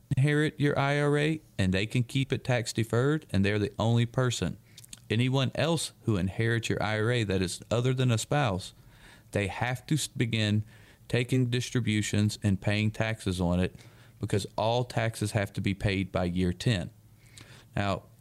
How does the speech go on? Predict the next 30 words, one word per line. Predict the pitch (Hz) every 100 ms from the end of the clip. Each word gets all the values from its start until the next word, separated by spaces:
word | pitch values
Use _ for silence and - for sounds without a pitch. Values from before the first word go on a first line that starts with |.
| - -
the, | 98 92 101
so | 92 107
the | 98 107
other | 123
side | -
of | 110
that | 92
question | - 101 95 92
is, | 90 - - -
could | - 127
I | 113
wait | 110 139 139
till | -
year | 113 110 104
ten | - 165 156 131 123 - -
to | 110
pay | - 110
the | 98
taxes? | 113 127 117 - - - - - - - - - - - - - -
If | 135 156
your | 139
father | 117 120 120 117 104 -
was | 101 92
never | 95 110 127 127
required | 110 104 - 131 139 123 101
to | 90
take | 131 151 123
a |
minimum | 101 95 90 90
distribution, | 90 92 - 92 90 - 95 117